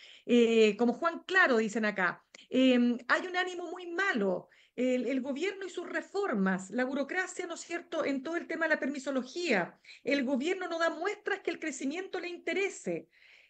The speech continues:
eh, etcétera. O sea, te juro que, no, mira, me falta todavía por mencionarte miles de cosas. Entonces yo te quiero preguntar, tú que conoces más de cerca, por supuesto, el mundo empresarial y la economía, ¿cuánto de lo que aquí se señala es efectivamente lo que están sintiendo los empresarios?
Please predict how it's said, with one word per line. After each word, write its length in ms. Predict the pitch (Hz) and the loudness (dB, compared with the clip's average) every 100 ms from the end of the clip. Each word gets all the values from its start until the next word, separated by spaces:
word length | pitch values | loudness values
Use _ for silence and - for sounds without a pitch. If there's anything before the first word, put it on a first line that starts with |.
| - | -4
eh, 240 | 254 269 - | -2 0 -4
etcétera. 580 | - - - 440 440 339 | -8 -6 -2 -2 -2 -4
O 60 | |
sea, 180 | 269 339 | -4 -4
te 160 | 339 - | -6 -4
juro 200 | 403 415 | -4 -2
que, 260 | 381 381 - | -4 -4 -6
no, 380 | 269 226 233 311 - | -6 -6 -6 -6 -6
mira, 200 | 339 359 | -2 0
me 160 | 262 285 | 0 0
falta 280 | 403 403 427 | 0 0 -2
todavía 300 | 403 403 403 | -2 -2 -2
por 140 | 359 | -4
mencionarte 600 | 381 - 370 381 - - 311 | -8 -6 -6 -6 -6 -10 -8
miles 280 | 403 494 466 | -6 -4 -4
de 100 | - | -4
cosas. 280 | 196 190 208 | -4 -4 -8
Entonces 220 | - 349 | -6 -6
yo 60 | |
te 80 | 370 | -4
quiero 180 | 381 392 | -4 -4
preguntar, 560 | 370 330 294 277 294 196 | -4 -6 -4 -2 -2 -4
tú 80 | |
que 120 | 349 349 | -8 -6
conoces 680 | 311 349 427 - 415 - - - _ _ _ | -6 -8 -8 -8 -10 -10 -16 -20 _ _ _
más 160 | 262 294 | -2 -2
de 80 | |
cerca, 380 | - 330 320 320 | -2 -4 -2 -2
por 80 | 285 | -2
supuesto, 340 | 269 269 277 | -4 -4 -2
el 60 | 277 | -2
mundo 200 | 269 294 | 0 0
empresarial 680 | 277 262 254 220 254 269 269 | 0 0 2 2 4 4 2
y 80 | 233 | 2
la 80 | |
economía, 640 | 233 220 220 277 208 170 - _ - _ | 0 2 2 2 0 -2 -8 _ -20 _
¿cuánto 380 | - 427 508 466 | -2 -2 0 0
de 80 | 427 | 0
lo 120 | 359 | 0
que 80 | - | -2
aquí 240 | 285 - 359 | -4 -4 -6
se 160 | 370 | -6
señala 540 | - 320 277 330 359 349 | -4 -2 2 2 2 0
es 200 | 320 359 | -2 -4
efectivamente 720 | 359 - 349 370 349 359 359 | -6 -6 -4 -4 -4 -4 -4
lo 100 | 311 | -2
que 100 | 269 | -2
están 260 | 262 339 | -2 -2
sintiendo 640 | 339 311 262 269 339 381 381 | -2 -4 -4 -2 -4 -4 -4
los 120 | 320 | -4
empresarios? 640 | 302 247 226 - - - | -4 -4 -6 -6 -10 -14